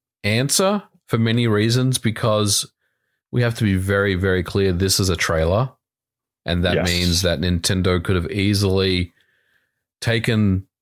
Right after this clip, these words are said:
Speaker 1: whatever was going on in the game and thrown it into After Effects and added some spice to it. I'm not saying that's what happened,
Speaker 2: <laughs>
Speaker 1: but,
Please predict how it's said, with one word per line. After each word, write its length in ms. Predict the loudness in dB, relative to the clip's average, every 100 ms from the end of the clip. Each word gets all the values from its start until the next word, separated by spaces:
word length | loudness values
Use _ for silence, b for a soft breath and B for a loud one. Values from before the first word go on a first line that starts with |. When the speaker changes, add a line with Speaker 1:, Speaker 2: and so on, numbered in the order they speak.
| -6
Speaker 1:
whatever 380 | -2 0 0 0
was 200 | 0 0
going 340 | 0 0 2
on 180 | 2 0
in 180 | 0 0
the 80 | 0
game 540 | 0 0 0 0 -2 -4
and 140 | -4
thrown 300 | -4 -2 0
it 80 | 0
into 300 | -2 -4 -2
After 360 | -2 -2 -2 -4
Effects 580 | -2 -2 -2 -2 -4 -4
and 140 | -6 -4
added 400 | -2 0 0 -2 -8 _ _ _
some 640 | -4 -2 0 0 0 -2 -6 _ _ _ _ -10
spice 520 | -8 -2 0 0 0
to 180 | 0 -2
it. 140 | -4 -8 -2
I'm 120 | -2
not 120 | 0
saying 260 | 0 0 0
that's 200 | -2 -2
what 100 | 0
happened, 480 | -2 0 -2 -2 -8 _ _ _ _ _ _ -6
Speaker 2:
<laughs> 500 | -4 -2 -4 -4 -6
Speaker 1:
but, 320 | -2 -2 -4